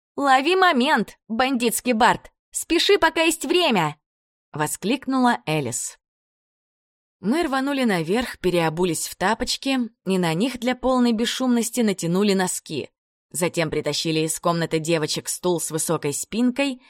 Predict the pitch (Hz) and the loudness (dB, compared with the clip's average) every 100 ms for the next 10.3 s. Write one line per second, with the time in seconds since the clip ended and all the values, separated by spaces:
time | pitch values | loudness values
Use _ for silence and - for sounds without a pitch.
0 | _ - 165 156 165 160 160 175 175 175 | _ -10 -4 -2 0 0 0 -2 0 0
1 | 165 156 170 - 160 165 156 170 151 147 | 0 0 -2 0 -2 -2 0 0 0 -2
2 | - 254 269 262 _ _ _ 170 185 - | -2 -2 -2 -6 _ _ _ -2 -2 0
3 | 180 - - 180 190 185 151 - 156 147 | -4 -4 -6 0 2 4 2 0 -4 -4
4 | - - 151 131 233 254 - _ _ - | -4 -6 -6 -4 -4 -4 -6 _ _ -6
5 | 156 - 214 170 - 180 165 175 - - | -4 0 2 2 -2 -4 0 -2 -2 -4
6 | 156 156 - - 151 147 147 - 269 277 | -2 -2 -4 -6 -4 -2 -4 -4 -4 -4
7 | - _ _ - 330 226 208 254 254 - | -6 _ _ -6 -2 0 0 0 -2 -4
8 | 180 170 - 202 - 190 180 165 165 151 | -4 -2 0 -2 0 -2 0 -2 -4 -6
9 | 147 147 - 190 185 - 185 - 170 147 | -2 -2 2 2 2 0 -4 -2 -4 -2
10 | - 120 - | -4 -6 -8